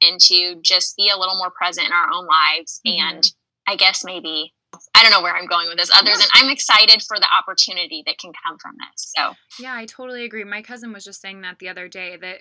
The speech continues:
Speaker 2: there is some stuff that's not so great happening, but also this is a time where some, like, yuckier things are being dug out, put into the light, so to speak. And so that's really cool to move forward with a sense of renewal. And I'm not sure what it's gonna look like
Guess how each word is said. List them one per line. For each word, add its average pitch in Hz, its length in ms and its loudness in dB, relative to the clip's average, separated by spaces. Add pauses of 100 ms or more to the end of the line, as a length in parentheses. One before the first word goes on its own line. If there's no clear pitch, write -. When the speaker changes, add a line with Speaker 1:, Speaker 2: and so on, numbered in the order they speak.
(260)
Speaker 2:
there 214 640 -8
is 202 220 -8
some 208 120 -14
stuff 196 320 -8
that's 196 200 -14
not 185 200 -10
so 190 140 -12
great 196 260 -12
happening, 233 460 -10
but 196 180 -12
also 196 760 -10 (720)
this 202 460 -10
is 240 140 -12
a 226 60 -12
time 202 280 -12
where 196 140 -12
some, 202 360 -12
like, 175 260 -12
yuckier 196 460 -10
things 180 300 -16
are 185 60 -10
being 180 320 -16
dug 180 180 -12
out, 180 380 -6
put 170 140 -12
into 180 220 -18
the 180 80 -16
light, 165 280 -10 (100)
so 180 160 -10
to 160 80 -12
speak. 165 340 -16
And 180 140 -14
so 175 260 -8
that's 170 280 -8
really 196 260 -12
cool 208 300 -14
to 202 160 -18
move 190 200 -18
forward 185 480 -10
with 180 200 -16
a 180 80 -18
sense 170 300 -12
of 175 120 -16
renewal. 175 520 -14
And 180 140 -14
I'm 175 140 -10
not 180 160 -12
sure 285 160 -8
what 269 120 -8
it's 185 120 -14
gonna 160 220 -16
look 170 160 -20
like 165 340 -14